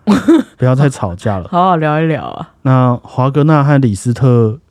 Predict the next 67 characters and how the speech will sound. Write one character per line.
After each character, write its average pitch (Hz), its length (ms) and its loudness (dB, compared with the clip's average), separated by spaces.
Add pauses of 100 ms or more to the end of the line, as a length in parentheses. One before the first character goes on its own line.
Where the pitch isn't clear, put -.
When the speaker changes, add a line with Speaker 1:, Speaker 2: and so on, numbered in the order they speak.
(240)
Speaker 1:
就 135 220 2
不 127 220 -4
要 131 120 2
再 143 140 0
让 135 280 2
女 107 140 0
生 117 220 0
那 120 80 2
么 113 140 2
困 110 260 -2
扰 87 160 -8 (100)
了。 - 100 -18 (160)
<laughs> - 160 -2
我 123 60 0
觉 123 100 0
得 139 240 4
他 160 120 -2
们 147 100 4
是 147 200 2
属 113 260 -4
于 110 60 0
要 123 140 0
好 113 220 -4
好 117 140 0
爱 123 200 -2
惜 107 160 -4
自 107 140 -6
己 110 160 -2
羽 98 100 -2
毛 90 220 -6
的 98 140 -4
那 107 120 -2
一， 107 280 -4
那 113 80 -4
一 107 60 0
些 107 180 -4
音 104 120 0
乐 104 160 0
家 87 240 -10
们。 87 140 -10 (140)
Speaker 2:
比 - 80 -8
如 170 40 -4
说 190 120 0
到 185 160 0
现 175 260 -4
在 165 140 -2
的 151 100 -4
话， 160 140 -4
他 160 120 -2
们 160 80 -6
就 156 200 -4
会 151 240 -2 (220)
被 170 140 0
爆 156 300 -2
出 139 220 -8
来。 107 280 -8
Speaker 1:
对， 110 140 0
会 120 160 0
被 123 100 2
爆 110 220 -2
出 170 180 -2
来。 - 60 -2
Speaker 2:
哦， - 60 -12
这 202 100 0
么 190 100 0
严 160 180 -2
重。 185 240 2